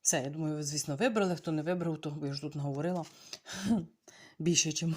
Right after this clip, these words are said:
розклад буде. Е, о, в описі будуть, е, тайм-коди. Вітаю вас! Тут перший варіант. Основна енергія місяця для вас. Серпня. О, королева жезлів дуже чудова.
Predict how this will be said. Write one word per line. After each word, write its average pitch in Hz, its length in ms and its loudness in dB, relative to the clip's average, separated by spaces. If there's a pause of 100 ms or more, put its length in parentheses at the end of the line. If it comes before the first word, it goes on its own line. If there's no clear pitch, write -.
(120)
розклад 160 420 2
буде. 147 340 -2 (840)
Е, 156 380 -12 (460)
о, - 240 2
в 180 240 2
описі 269 300 6
будуть, 185 340 -2
е, 156 320 -6
тайм-коди. 143 440 -2 (640)
Вітаю 151 320 0
вас! - 280 -6 (220)
Тут - 220 -14
перший - 320 -6
варіант. 254 380 -2 (1500)
Основна 170 460 -2
енергія 156 560 -6 (440)
місяця 180 520 -2
для 151 220 -6
вас. - 300 -8 (460)
Серпня. - 540 -6
О, 196 140 2
королева 240 400 4
жезлів 196 340 4
дуже 202 220 0
чудова. 185 440 2